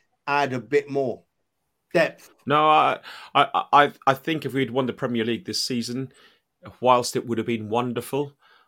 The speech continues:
Speaker 2: I think it would have been helped along by other teams that haven't been as good. The likes of Liverpool haven't been as good. Chelsea are a basket case.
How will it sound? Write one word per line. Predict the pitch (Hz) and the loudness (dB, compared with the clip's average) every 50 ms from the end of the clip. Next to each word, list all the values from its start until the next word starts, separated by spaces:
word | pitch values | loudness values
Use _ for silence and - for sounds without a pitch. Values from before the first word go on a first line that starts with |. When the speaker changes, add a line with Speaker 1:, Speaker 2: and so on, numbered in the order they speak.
| _ _ _ - | _ _ _ -12
Speaker 2:
I | 107 | -12
think | 98 - - 131 120 113 117 | -12 -6 -4 -4 -4 -4 -6
it | 113 - | -8 -6
would | 110 110 104 | -6 -4 -4
have | 107 98 | -4 -4
been | 110 110 110 110 107 107 104 101 95 _ _ _ _ _ _ _ _ _ _ _ _ _ _ _ | -2 -2 -2 -2 -4 -6 -8 -10 -14 _ _ _ _ _ _ _ _ _ _ _ _ _ _ _
helped | _ - - - 120 117 127 - - - - | _ -16 -6 2 2 4 4 2 -2 -6 -6
along | 123 113 120 120 120 123 123 117 | -2 0 0 0 0 -2 -4 -4
by | 117 117 117 117 113 - - | -2 -2 0 0 -2 -4 -4
other | 117 117 113 117 117 113 | -4 -4 -2 -2 -4 -4
teams | - - - 139 127 120 120 117 120 123 120 - - - - - - - _ _ _ | -6 -10 -6 -4 -4 -2 -2 -2 -4 -4 -6 -8 -10 -10 -12 -14 -20 -20 _ _ _
that | - 110 110 | -8 -8 -8
haven't | 107 - 117 117 113 123 120 117 117 - | -8 -2 -2 -2 0 0 -4 -6 -6 -6
been | 131 123 120 | -6 -4 -4
as | 120 117 117 - | -4 -4 -6 -6
good. | - 131 131 135 131 - - _ | -6 -4 -4 -4 -6 -10 -14 _
The | 110 104 | -10 -6
likes | 104 104 104 101 - - | -6 -6 -6 -8 -10 -14
of | 90 - | -12 -10
Liverpool | 110 110 110 117 92 - 120 113 110 | -10 -8 -8 -10 -10 -8 -8 -8 -6
haven't | 107 110 104 110 107 | -6 -8 -8 -10 -12
been | 107 107 104 101 | -12 -10 -10 -10
as | 98 - | -10 -10
good. | - 110 107 104 92 | -8 -8 -8 -8 -10
Chelsea | - - 117 107 107 101 - - 101 | -10 -8 -6 -6 -6 -8 -8 -8 -6
are | 101 101 95 92 | -4 -4 -4 -4
a | |
basket | 90 - - 101 104 101 - - 104 92 - | -6 -6 -6 -6 -6 -6 -8 -10 -12 -12 -10
case. | - 104 98 101 101 92 - - | -8 -6 -6 -6 -6 -8 -12 -14